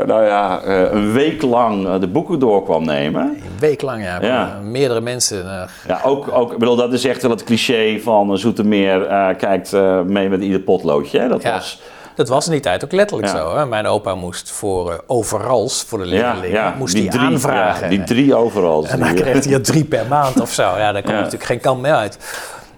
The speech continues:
Speaker 2: Ehm, eh, koffie voor de leerkrachten had hij geen budget voor, enzovoort. Dus dat was het andere uiterste.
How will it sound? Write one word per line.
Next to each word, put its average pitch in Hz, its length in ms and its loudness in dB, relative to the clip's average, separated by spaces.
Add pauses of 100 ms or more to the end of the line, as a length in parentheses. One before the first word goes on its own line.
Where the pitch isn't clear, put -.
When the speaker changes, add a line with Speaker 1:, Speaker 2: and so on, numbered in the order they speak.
(100)
Speaker 2:
Ehm, 95 760 0
eh, 92 220 -6 (140)
koffie 135 320 -2
voor 113 120 -4
de 107 60 -2
leerkrachten 110 560 0
had 87 100 -4
hij 95 80 -6
geen 110 200 -2
budget 113 360 -2
voor, 90 360 -8
enzovoort. 92 420 -10
Dus 101 120 -8
dat 104 320 -4
was 101 160 -2
het - 80 -10
andere 135 320 -2
uiterste. 95 420 -4